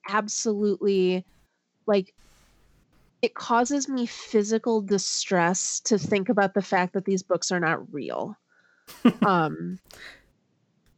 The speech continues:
Speaker 1: and, and part of that is this, part of that is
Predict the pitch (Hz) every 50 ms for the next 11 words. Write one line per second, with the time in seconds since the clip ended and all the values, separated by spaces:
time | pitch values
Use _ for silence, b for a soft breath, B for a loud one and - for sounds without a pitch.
0 | _ - 226 226 208 - 240 240 240 233 - - - 320 381 403 330 269 247 226
1 | 226 - - 233 220 208 - _ - 220 208 208 196 - - - - - - -
2 | - - 220 - - 254 254 254 240 226 214 208 - 214 202 190 185 -